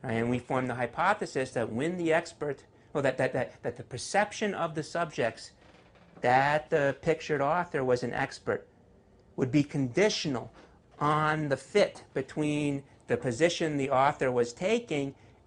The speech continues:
and the subject's own cultural predisposition. And we found that that was overwhelmingly true, right? So what happens is that, <laughs> that people,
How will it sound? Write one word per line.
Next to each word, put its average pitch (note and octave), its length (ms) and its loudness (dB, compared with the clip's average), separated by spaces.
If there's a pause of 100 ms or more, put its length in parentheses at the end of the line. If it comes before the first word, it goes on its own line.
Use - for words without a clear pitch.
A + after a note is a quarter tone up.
and E3+ 640 2
the C#3+ 80 2
subject's D#3 560 2
own D3 200 2
cultural C3+ 400 0
predisposition. A#2 840 -4 (400)
And C#3+ 100 0
we D3 80 4
found E3 360 4
that D#3+ 80 0
that C#3+ 140 4
was B2+ 220 0
overwhelmingly D3 880 2
true, E3 380 0 (500)
right? C3 180 2
So D3+ 100 0
what D#3+ 180 4
happens D#3+ 540 -2
is C3 180 0
that, A#2+ 260 0 (220)
<laughs> - 20 -2
that D#3 400 -2
people, D3+ 420 -2